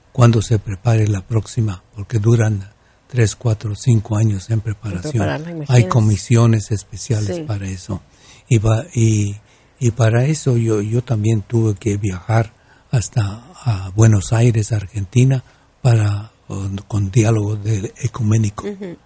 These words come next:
Speaker 2: Ah,
Speaker 1: Entonces,
Speaker 2: para ponerse
Speaker 1: ya,
Speaker 2: ya todo.
Speaker 1: oye, ya, ya iba a preparar,
Speaker 2: Ujú.
Speaker 1: preparación ya a nivel continental.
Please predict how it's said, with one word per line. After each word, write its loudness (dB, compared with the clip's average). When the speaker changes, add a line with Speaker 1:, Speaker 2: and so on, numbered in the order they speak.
Speaker 2:
Ah, 2
Speaker 1:
Entonces, 4
Speaker 2:
para 4
ponerse 2
Speaker 1:
ya, -8
Speaker 2:
ya -2
todo. -2
Speaker 1:
oye, 4
ya, -4
ya 2
iba 0
a 0
preparar, -6
Speaker 2:
Ujú. -4
Speaker 1:
preparación 0
ya -2
a -6
nivel 0
continental. -6